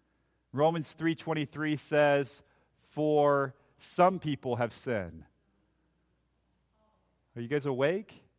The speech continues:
How many? All. That means you.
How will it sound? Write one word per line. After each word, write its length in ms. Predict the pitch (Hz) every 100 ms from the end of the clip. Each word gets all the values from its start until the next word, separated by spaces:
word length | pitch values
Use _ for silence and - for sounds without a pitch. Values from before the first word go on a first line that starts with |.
| _
How 200 | - 147
many? 340 | 196 233 269 254 _ _ _ _ _ _ _ _ _
All. 260 | 185 240 185
That 180 | 196 208
means 680 | 214 208 196 175 - - _ _ _ _ _ _ 123
you. 420 | 131 160 208